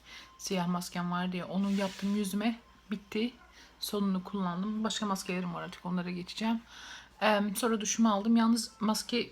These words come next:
bayağı böyle burnumun üstünü falan pürüzsüz yapıyor. O hissi seviyorum. Cildim düzelmiş diyorsunuz. Sebebini bilmiyorum. Çok su içmem olabilir. Bugün iki buçuk litreyi devirdim. Bu yaptığım maskeler olabilir.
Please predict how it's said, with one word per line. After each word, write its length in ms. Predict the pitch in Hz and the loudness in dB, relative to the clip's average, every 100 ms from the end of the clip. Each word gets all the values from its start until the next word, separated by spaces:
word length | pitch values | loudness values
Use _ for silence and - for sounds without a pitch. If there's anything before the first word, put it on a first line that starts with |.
| 180 | 0
bayağı 340 | 220 208 196 | 4 4 2
böyle 220 | 196 196 180 | 0 0 0
burnumun 360 | 185 196 202 | 2 4 2
üstünü 280 | 185 - 190 | 0 0 -2
falan 280 | 185 190 190 | 2 2 0
pürüzsüz 380 | 202 196 190 175 | -2 -2 -2 -4
yapıyor. 340 | 170 170 180 - - - - - - | -4 -4 -6 -8 -20 -18 -18 -16 -10
O 40 | 170 | -8
hissi 240 | 175 170 | -6 -4
seviyorum. 400 | - 190 190 196 | -2 2 4 4
Cildim 320 | 214 233 262 | 6 6 6
düzelmiş 500 | 233 240 233 233 - | 6 6 6 4 2
diyorsunuz. 420 | 214 202 208 220 | -2 0 0 0
Sebebini 400 | - 208 208 220 | 0 0 2 4
bilmiyorum. 340 | 214 208 196 196 | 4 2 0 0
Çok 200 | 220 - | -4 -4
su 100 | 226 | -4
içmem 280 | 202 214 196 | -2 0 2
olabilir. 420 | 196 185 202 208 - - - - - - | 2 2 0 -2 -12 -20 -20 -20 -20 -4
Bugün 180 | 185 208 | 2 2
iki 200 | 196 196 | 2 0
buçuk 200 | 190 - | -2 -2
litreyi 300 | 185 196 190 | -2 0 2
devirdim. 480 | 180 175 165 180 196 - - - - - - - - | 2 0 0 0 0 -4 -20 -20 -20 -20 -20 -20 -6
Bu 120 | 180 185 | 2 4
yaptığım 340 | 170 - 190 | 4 2 2
maskeler 420 | 185 185 190 190 | 2 2 -2 -2
olabilir. 540 | 190 185 180 185 185 | -2 -2 0 0 -2